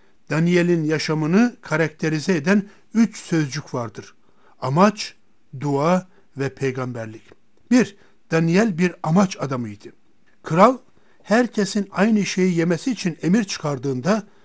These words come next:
Daniel ve arkadaşları Musa peygamberin yasasına bağlı kalmaya karar verdiler.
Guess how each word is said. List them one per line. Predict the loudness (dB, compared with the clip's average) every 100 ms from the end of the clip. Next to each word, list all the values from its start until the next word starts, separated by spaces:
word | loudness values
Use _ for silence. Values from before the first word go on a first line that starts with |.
| -20 -20 -16 -4
Daniel | -2 0 2 2
ve | 0
arkadaşları | -4 -8 -8 -8 -4 0 0 -2 -18 _ _ _
Musa | 0 0 2 -2
peygamberin | 0 0 2 2 0 0 -2
yasasına | -4 -4 -6 -2 0 0 -2 -8 0
bağlı | 2 2 2 0
kalmaya | -2 -4 -2 -2 -2 -2
karar | -4 -4 -4
verdiler. | -8 -10 -12 -18 -20